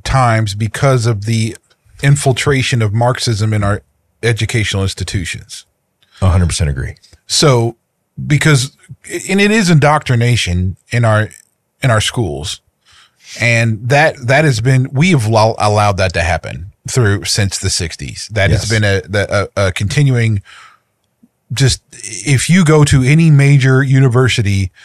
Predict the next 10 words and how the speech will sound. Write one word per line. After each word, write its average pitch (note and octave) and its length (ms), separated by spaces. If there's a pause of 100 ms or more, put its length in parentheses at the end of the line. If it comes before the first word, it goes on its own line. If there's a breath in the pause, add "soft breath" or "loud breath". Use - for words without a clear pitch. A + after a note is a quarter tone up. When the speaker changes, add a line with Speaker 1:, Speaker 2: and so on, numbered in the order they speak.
(540 loud breath)
Speaker 1:
there D3 340
is, C3 280
you D3+ 120
will C#3+ 180
not B2 320
find G2+ 520 (440)
really D3+ 460
anybody B2 500
who A#2 240
is A2 460